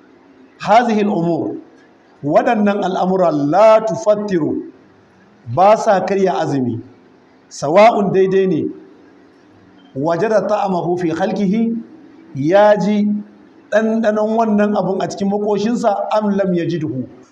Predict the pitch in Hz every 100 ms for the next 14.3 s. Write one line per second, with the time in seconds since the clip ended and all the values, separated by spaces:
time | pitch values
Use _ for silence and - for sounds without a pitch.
0 | _ 202 208 208 202 180 170 185 190 214
1 | 202 208 196 190 185 170 180 160 190 190
2 | 190 - 160 - 175 175 170 165 165 156
3 | 147 123 - - - _ _ _ _ _
4 | _ _ _ _ _ _ _ _ 151 175
5 | 240 254 247 220 190 208 202 202 175 131
6 | 180 180 175 156 139 117 - - _ _
7 | _ - - _ 123 127 220 254 202 190
8 | 190 208 190 180 170 - 190 190 165 160
9 | 165 151 139 180 180 156 135 160 160 -
10 | 147 - - _ _ _ _ _ - -
11 | 269 240 - - - _ _ _ _ -
12 | 147 254 226 208 214 208 202 185 196 -
13 | 190 180 120 - - - 156 185 202 175
14 | 151 131 -